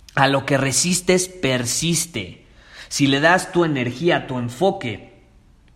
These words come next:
o bueno, más bien, a donde, como lo hemos mencionado, donde va tu enfoque, va tu energía. Entonces, si le estás dando ese enfoque, esa energía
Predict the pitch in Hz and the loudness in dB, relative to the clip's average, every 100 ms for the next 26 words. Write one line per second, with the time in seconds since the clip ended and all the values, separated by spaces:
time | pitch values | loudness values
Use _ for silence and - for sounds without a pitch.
0 | - - 147 135 135 139 143 143 - 131 | -20 -10 -2 2 2 2 2 0 0 0
1 | 131 131 131 131 127 147 156 139 120 127 | 0 -2 -2 -2 0 2 0 -2 0 2
2 | 120 117 117 147 185 185 - 170 175 156 | 2 2 2 2 2 0 2 2 4 6
3 | 165 165 160 135 117 139 135 - - - | 4 4 0 0 -2 0 0 0 -8 -20
4 | - - - - - - - 151 175 170 | -20 -20 -20 -20 -20 -20 -6 -2 0 4
5 | 165 160 220 214 226 220 196 160 180 180 | 4 4 2 4 2 2 2 2 2 2
6 | 170 170 165 127 135 147 | 0 0 0 0 4 2